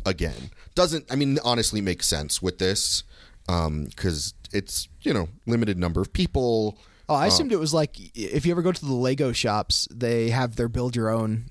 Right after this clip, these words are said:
Speaker 2: set i-,
Speaker 1: Mm-hmm.
Speaker 2: places where you can kinda, like, actually, I guess it's for the minifigures. where
Speaker 1: Yeah,
Speaker 2: you pick
Speaker 1: yeah,
Speaker 2: out
Speaker 1: yeah.
Speaker 2: the things. I assumed it was something like, like, like a Build-A-Bear.
Speaker 1: It's kind, well, I don't know 'cause I didn't actually get to go in,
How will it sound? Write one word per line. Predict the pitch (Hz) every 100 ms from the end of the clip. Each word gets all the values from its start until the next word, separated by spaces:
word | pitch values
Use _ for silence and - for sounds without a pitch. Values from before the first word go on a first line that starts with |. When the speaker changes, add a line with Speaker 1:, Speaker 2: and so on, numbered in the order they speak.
| -
Speaker 2:
set | - - 123 151 - _
i-, | 131
Speaker 1:
Mm-hmm. | 107 95
Speaker 2:
places | 180 208 214 -
where | 131
you |
can | 127
kinda, | 123 131
like, | 120 113 - - - -
actually, | 160 156
I |
guess | 160
it's | 156 120
for | 147 131
the |
minifigures. | 113 120 123 131 127 147 156 - - - -
where | 98
Speaker 1:
Yeah, | 85
Speaker 2:
you | -
pick |
Speaker 1:
yeah, | 78
Speaker 2:
out | -
Speaker 1:
yeah. |
Speaker 2:
the | 113
things. | 135 143 - -
I | 247
assumed | 269 220
it |
was | 160
something | 202 160
like, | 139
like, | 156 -
like | 143
a | 135
Build-A-Bear. | 131 147 120 62 - 117 - - - - -
Speaker 1:
It's | - 180 -
kind, | - - 160
well, | 127 127
I | 120
don't | 127 123
know | 104 95
'cause | 101 95
I |
didn't | 90 87
actually | 85 82 82
get | 76
to | 73
go | 71 71
in, | 76 80 85 76